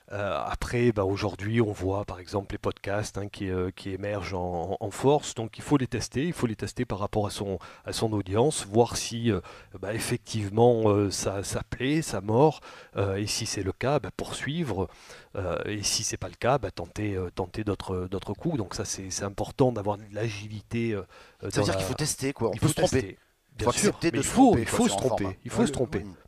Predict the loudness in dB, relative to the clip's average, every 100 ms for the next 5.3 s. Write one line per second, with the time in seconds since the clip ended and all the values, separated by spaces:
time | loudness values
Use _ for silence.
0 | _ -16 -8 -6 -6 -6 -6 -8 -8 -4
1 | 0 0 -2 -10 -12 -12 -10 -6 -6 -8
2 | -12 -10 -4 -2 -2 2 0 2 -2 -4
3 | -6 -10 -12 -10 -6 -4 -2 -4 -4 -4
4 | -4 -4 -2 -2 -4 -8 -10 -12 -10 -10
5 | -10 -12